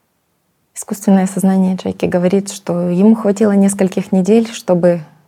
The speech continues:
проанализировать многие факторы — в том числе социально-экономическую, геополитическую ситуацию в мире, которая определяет будущее человечества с учетом его современного менталитета, духовно-психологических детерминант человеческой активности,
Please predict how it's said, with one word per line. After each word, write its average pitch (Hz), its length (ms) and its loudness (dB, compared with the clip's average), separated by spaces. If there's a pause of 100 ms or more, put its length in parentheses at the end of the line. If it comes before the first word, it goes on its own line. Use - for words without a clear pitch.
проанализировать 185 920 2
многие 196 440 2
факторы — - 520 -12 (200)
в - 20 -4
том 294 140 2
числе 190 320 -4
социально-экономическую, 175 1400 -2
геополитическую 180 840 -2
ситуацию 180 580 -4
в 165 60 -12
мире, 180 340 -6 (140)
которая 185 380 -6
определяет 180 600 0 (320)
будущее 180 480 2
человечества 180 640 0
с 180 100 -10
учетом 180 600 -2 (400)
его 180 160 2
современного 175 640 2
менталитета, 175 1040 -2
духовно-психологических 185 1300 0
детерминант 175 720 -2
человеческой 170 680 -4
активности, 180 720 -10